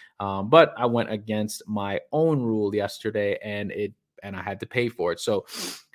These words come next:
hey, it is what it is. All right. We had also the Kansas City Royals at home. I don't know why I took them at home, but, uh,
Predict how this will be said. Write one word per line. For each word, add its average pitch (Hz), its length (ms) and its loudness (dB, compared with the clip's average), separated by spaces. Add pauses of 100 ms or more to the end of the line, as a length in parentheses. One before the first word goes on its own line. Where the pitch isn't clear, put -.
(160)
hey, 107 280 -2
it 113 80 -4
is 110 180 0
what 104 140 -2
it 101 80 -4
is. 78 140 -4 (100)
All 107 80 -12
right. 147 220 2 (840)
We 131 140 2
had 127 320 4
also 175 460 8
the 127 100 2
Kansas 131 400 2
City 113 220 0
Royals 139 560 4
at 123 160 -6
home. 117 440 -4
I 104 80 -6
don't 113 120 -2
know 110 80 0
why 107 220 0
I 110 40 -4
took - 240 -12
them 104 140 -8
at 98 120 -6
home, 131 460 -2 (640)
but, 117 320 2
uh, 107 400 0